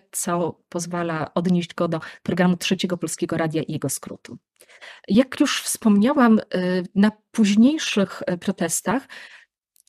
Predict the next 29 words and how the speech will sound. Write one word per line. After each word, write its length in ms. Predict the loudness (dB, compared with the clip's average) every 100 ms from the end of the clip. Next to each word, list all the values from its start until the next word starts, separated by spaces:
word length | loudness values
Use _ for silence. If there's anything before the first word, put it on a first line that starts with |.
| _ _ _ _ _ _ _ _
tych 140 | -4 2
plakatów, 680 | 4 4 2 2 0 0 -4
e, 80 | -4
przygotowywanych 680 | 0 0 2 2 4 2 2
przez, 420 | -2 -2 -2 -6
e, 340 | -2 0 0 -2
profesjonalnych 600 | -2 0 2 4 6 4
grafików 440 | 2 0 -2 0
było 140 | 0
stopniowo 420 | 0 -2 2 2 2
coraz 300 | -2 -4 -4
mniej, 520 | -4 -2 0 0 0 0
e, 160 | 0 0 -2
i 120 | 2
one 300 | 4 4 2 -2 6
nie 100 | 6
powtórzyły 480 | 6 2 2 2 2
już 140 | 0
sukcesu 480 | 0 -6 -2 -2 -2
tych 160 | -8 -8
pierwszych. 480 | -6 -6 -6 -12 0
Nie 140 | 4 6
wynika 280 | 4 2
to 80 | -2
z 80 | 0
faktu, 360 | -2 -2 -4 -2
że 160 | -2
były 280 | 0 0 0
one 280 | -2 -4